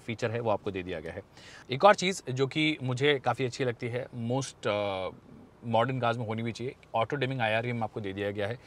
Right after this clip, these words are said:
तो रात में भी गाड़ी चला रहे हो तो आंखों पे बहुत ज़्यादा लाइट नहीं आती है। अ, और सनरूफ एक जो फीचर है जो कि, अ, हम, मतलब इस टाइम पे सबसे ज़्यादा डिमांड वाला फीचर है, तो इन्होंने भी दे दिया है वो। बाकी सेफ्टी फीचर्स का भी बहुत ज़्यादा ध्यान रखा गया है। एक चीज़ आप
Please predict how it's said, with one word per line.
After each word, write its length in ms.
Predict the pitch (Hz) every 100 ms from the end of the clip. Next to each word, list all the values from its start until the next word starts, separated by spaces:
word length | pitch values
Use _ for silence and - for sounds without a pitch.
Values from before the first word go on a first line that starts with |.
| - -
तो 60 | 101
रात 200 | 104 104
में 100 | 123
भी 60 |
गाड़ी 180 | 113 117
चला 240 | 113 107
रहे 60 | 107
हो 60 | 120
तो 100 | -
आंखों 300 | 110 98 117
पे 100 | 120
बहुत 240 | 98 104
ज़्यादा 160 | 104 110
लाइट 220 | 95 95
नहीं 100 | 98
आती 180 | 87 73
है। 100 | 80 - - - - -
अ, 260 | 98 95 -
और 240 | 113 139 - -
सनरूफ 600 | - 143 147 175 185 - 139
एक 240 | 151 -
जो 100 | 139
फीचर 320 | 127 127 127 123
है 140 | 131
जो 140 | 127
कि, 260 | 117 127 123
अ, 340 | - 110 101 90 - - - - - -
हम, 340 | 113 120 120 - -
मतलब 180 | 117 120
इस 140 | 123 -
टाइम 160 | 120
पे 180 | 127 127 - - -
सबसे 240 | 147 160
ज़्यादा 180 | 151 147
डिमांड 420 | 131 131 147 165
वाला 180 | 143 131
फीचर 280 | 113 101 104
है, 120 | 110 - -
तो 80 | 123
इन्होंने 280 | 123 120 123
भी 120 | 127
दे 160 | 104
दिया 320 | 95 98 101 - -
है 100 | 110
वो। 180 | 82 - - - - - - - -
बाकी 220 | 156 269
सेफ्टी 440 | - 196 202 285
फीचर्स 320 | 233 226 226
का 200 | - 240
भी 200 | 220 170
बहुत 380 | 226 139 117 175
ज़्यादा 260 | 147 139 180
ध्यान 300 | 135 110 127
रखा 280 | 110 - 117
गया 200 | 107 85
है। 100 | 85
एक 220 | 104 131
चीज़ 240 | 151 135
आप 100 | 127